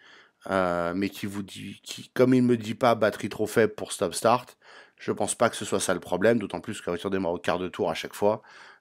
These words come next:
Euh, on n'est pas sur le cas d'une batterie faible. À ce stade, j'ai pas la solution. Je vous laisse profiter des menus inpa qui plantent régulièrement, que je relance. Donc vous pouvez vous attendre à au moins deux épisodes, si ce n'est plus, sur ce sujet pour essayer de diagnostiquer la panne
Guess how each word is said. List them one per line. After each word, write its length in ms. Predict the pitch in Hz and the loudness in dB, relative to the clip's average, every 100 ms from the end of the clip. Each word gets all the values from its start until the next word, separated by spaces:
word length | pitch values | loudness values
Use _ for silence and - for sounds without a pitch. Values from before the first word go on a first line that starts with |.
| - | -10
Euh, 200 | - 50 - | -6 -6 -4
on 100 | 98 | -2
n'est 120 | 98 | 0
pas 160 | 101 104 | -2 -4
sur 100 | 92 | -4
le 60 | |
cas 100 | 101 | -4
d'une 140 | 95 98 | -4 -4
batterie 260 | 90 - | -8 -8
faible. 320 | - - - - _ _ _ _ _ _ - _ _ _ _ _ _ _ _ _ _ _ _ _ _ - - | -8 -8 -8 -14 _ _ _ _ _ _ -20 _ _ _ _ _ _ _ _ _ _ _ _ _ _ -20 -2
À 80 | 131 | 0
ce 160 | 127 151 | 2 2
stade, 280 | 143 160 131 | 8 8 8
j'ai 140 | 143 | 4
pas 120 | 139 | 6
la 100 | 135 | 6
solution. 640 | 127 131 120 - 127 139 151 _ _ _ _ _ _ _ _ _ - | 6 2 2 0 0 0 -4 _ _ _ _ _ _ _ _ _ -12
Je 100 | 101 | -4
vous 80 | 117 | 4
laisse 200 | 135 - | 6 4
profiter 400 | 120 - 107 123 | -4 -4 -2 4
des 100 | 120 | 4
menus 400 | 113 113 113 110 | 4 2 0 0
inpa 320 | 104 110 113 | 4 6 6
qui 200 | 110 - | 2 -10
plantent 280 | - 107 - | -2 -2 -2
régulièrement, 680 | 101 107 104 98 104 107 101 | -6 -2 2 4 4 2 0
que 140 | 104 | -6
je 120 | 90 | -4
relance. 680 | 104 98 107 147 - - - _ _ _ _ _ _ _ 123 | -2 0 0 -2 -8 -16 -18 _ _ _ _ _ _ _ 2
Donc 200 | 143 131 | 4 4
vous 100 | 127 | -4
pouvez 240 | 131 135 | 6 8
vous 240 | 117 117 | 8 4
attendre 380 | 113 113 127 113 | 0 2 2 4
à 120 | 110 | 6
au 100 | 113 | 6
moins 200 | 113 123 | 4 2
deux 240 | 113 120 113 | 2 0 0
épisodes, 420 | 104 113 117 117 | -4 -2 2 0
si 100 | - | -2
ce 140 | 101 110 | -6 -6
n'est 60 | |
plus, 220 | 104 120 113 | -4 -4 -4
sur 200 | - 98 | -4 -4
ce 140 | 101 | -6
sujet 440 | - 98 98 123 | -6 0 2 2
pour 320 | 127 113 101 104 | 0 -2 0 0
essayer 240 | 101 104 | 0 -2
de 60 | 107 | 0
diagnostiquer 580 | 101 101 98 - - | -2 -2 -6 -8 -4
la 140 | 90 82 | -2 0
panne 400 | 92 104 117 | 2 2 0